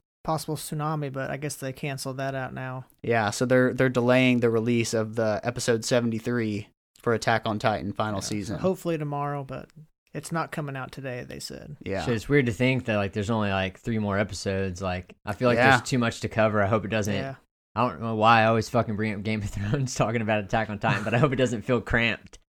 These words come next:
Speaker 3: at the very end like that, like it did for, um, got.
Speaker 2: I don't think that they will.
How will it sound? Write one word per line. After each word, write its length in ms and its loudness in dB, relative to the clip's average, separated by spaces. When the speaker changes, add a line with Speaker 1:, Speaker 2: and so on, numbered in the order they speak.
Speaker 3:
at 140 -2
the 80 -4
very 300 4
end 240 -4
like 180 -4
that, 280 -2
like 200 -8
it 120 -8
did 200 -4
for, 160 -8
um, 360 -8
got. 380 0
Speaker 2:
I 140 6
don't 160 4
think 160 4
that 140 -6
they 100 6
will. 500 6